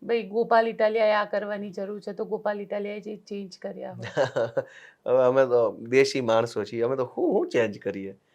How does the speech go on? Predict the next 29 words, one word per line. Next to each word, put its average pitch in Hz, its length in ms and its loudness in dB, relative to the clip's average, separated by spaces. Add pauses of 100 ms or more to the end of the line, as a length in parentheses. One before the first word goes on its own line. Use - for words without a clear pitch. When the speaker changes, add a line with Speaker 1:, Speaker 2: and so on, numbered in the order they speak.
(280)
Speaker 1:
હમ. 220 180 -8
Speaker 2:
અમે, 131 200 -2
અમે 147 200 4
તો 156 220 4
ગામડાના 143 580 6 (180)
દેશી 131 420 0
માણસો 131 440 4
છીએ. 107 400 -6 (520)
ધૂળ 135 240 2
ઢેફા 139 300 4
ભાંગતા 131 400 4
ભાંગતા, 110 400 2
પાણી 131 300 -2
વાળતા 135 340 4
વાળતા, 104 340 0
પૈસા 120 380 0
ચડાવીને 110 480 4
આવ્યા 120 200 8
રાજકારણમાં. 107 760 4 (380)
સંઘર્ષ 143 460 6
કર્યો, 110 280 0
મહેનત 120 360 -2
કરી, 104 380 -2 (160)
Speaker 1:
હમ. 196 340 -12
Speaker 2:
નીડરતાથી 127 600 4
સામનો 131 460 2
કર્યો 110 260 4
ભાજપના 104 460 -2
ગુંડાઓનો, 98 760 4